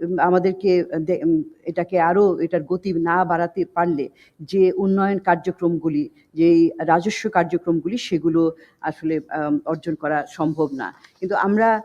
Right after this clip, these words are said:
ইতিমধ্যেই দেখেছি যে এই যে প্রক্ষেপণগুলো করা হয়েছে, উম,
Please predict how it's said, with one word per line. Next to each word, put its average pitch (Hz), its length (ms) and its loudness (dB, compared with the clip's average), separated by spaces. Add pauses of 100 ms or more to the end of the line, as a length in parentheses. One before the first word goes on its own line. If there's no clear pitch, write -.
ইতিমধ্যেই 226 560 -2
দেখেছি 190 480 -4
যে 170 180 0 (160)
এই 202 180 -4
যে 247 200 -2
প্রক্ষেপণগুলো 214 760 -2
করা 180 280 2
হয়েছে, 185 480 0 (400)
উম, 175 180 0